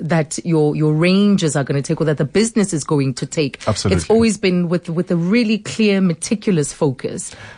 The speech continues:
Speaker 2: I think it's imp-, it's important because,
Speaker 1: Mm-hmm.
Speaker 2: I mean, as designers, we can be, we can be any, anything to anybody.
Speaker 1: Right.
Speaker 2: But, I mean, as a design house, we, we've decided this is what we need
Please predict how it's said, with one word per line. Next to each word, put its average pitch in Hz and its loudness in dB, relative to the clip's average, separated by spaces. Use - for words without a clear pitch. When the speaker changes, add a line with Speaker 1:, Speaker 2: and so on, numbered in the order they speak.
Speaker 2:
I 156 4
think 247 4
it's 127 0
imp-, 110 0
it's 139 0
important 131 2
because, 196 4
Speaker 1:
Mm-hmm. - 0
Speaker 2:
I - 4
mean, 127 2
as 120 0
designers, 131 2
we 120 2
can 123 2
be, 113 2
we 117 0
can 127 2
be 117 0
any, 135 2
anything 123 0
to - -4
anybody. 80 -2
Speaker 1:
Right. 185 2
Speaker 2:
But, 113 0
I 113 -2
mean, 110 0
as 113 0
a 110 2
design 113 2
house, 98 0
we, 98 -2
we've 98 -4
decided 110 0
this 123 0
is 110 -4
what 98 -2
we 104 0
need 98 2